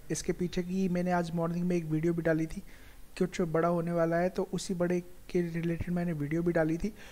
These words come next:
और उसी वज-, news की वजह से ये आज शेयर काफ़ी अच्छा जंप मारा। इसके अलावा और भी कुछ news है Reliance से related, ओके,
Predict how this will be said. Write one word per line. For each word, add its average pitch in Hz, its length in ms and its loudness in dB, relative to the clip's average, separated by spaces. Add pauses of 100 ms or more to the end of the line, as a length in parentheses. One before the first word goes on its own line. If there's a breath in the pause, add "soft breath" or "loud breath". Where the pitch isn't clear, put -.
(200 loud breath)
और 175 400 4
उसी 202 220 2
वज-, 220 300 8
news 208 260 6
की 214 100 0
वजह 185 200 4
से 190 160 2
ये 185 320 2
आज 156 120 2
शेयर 175 380 -2 (100)
काफ़ी 170 240 2
अच्छा 165 280 0
जंप 160 320 -2
मारा। 170 240 0
इसके - 260 0
अलावा 202 240 8
और 202 180 8
भी 220 100 -2
कुछ - 240 -2
news 202 400 6
है 190 160 4 (540 loud breath)
Reliance 185 320 6
से 190 220 4
related, 185 360 4 (400)
ओके, 165 320 2